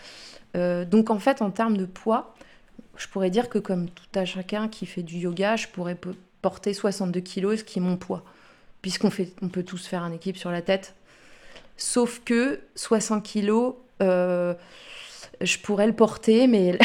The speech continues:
<laughs> je pense qu'il faudrait que je fasse des entraînements cer-, de cervical. C'est, en fait, au-delà de ça, c'est juste que ça me, quand les objets sont plus légers,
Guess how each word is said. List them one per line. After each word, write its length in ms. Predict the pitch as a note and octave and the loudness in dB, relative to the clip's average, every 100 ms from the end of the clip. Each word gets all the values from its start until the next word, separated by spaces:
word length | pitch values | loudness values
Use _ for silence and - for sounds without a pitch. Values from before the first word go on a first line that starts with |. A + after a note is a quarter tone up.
| - | 2
<laughs> 180 | - - | -4 -10
je 120 | - | -4
pense 180 | A#3 A#3+ | -2 -2
qu'il 140 | A#3+ | -4
faudrait 320 | A3 G3 G3+ | -2 0 0
que 400 | G#3+ G3+ F3+ F3+ | 0 0 2 0
je 180 | F3 E3+ | -2 -8
fasse 260 | - - F3+ | -8 -6 -6
des 380 | - D#3+ E3+ F3+ | -6 -8 -6 -6
entraînements 400 | F3+ - G3 G3+ | -8 -8 -6 -4
cer-, 340 | G3 F3+ F3+ | -4 -6 -6
de 160 | E3+ E3+ | -8 -10
cervical. 480 | - F3 F3+ G#3 G#3+ - - | -6 -6 -4 -4 -6 -10 -6
C'est, 140 | - | -4
en 40 | F#3 | 4
fait, 260 | A3+ A3 - | 4 4 4
au-delà 240 | A#3 G#3+ | 4 4
de 60 | G3 | 4
ça, 200 | A3+ B3+ | 0 0
c'est 160 | - | -2
juste 240 | F#3 A#3+ - | -4 -6 -4
que 100 | G3+ | -2
ça 200 | G3+ F#3 | -2 -2
me, 140 | F3+ - - - - | -4 -6 -16 -20 -10
quand 200 | - F#3+ | -8 -2
les 320 | G3+ F#3 F3+ | -2 0 0
objets 180 | G#3+ A#3+ | 2 2
sont 220 | B3+ G#3 | 0 -2
plus 160 | G3 A#3+ | -2 0
légers, 440 | A3+ G3+ A3 B3+ | 2 4 2 0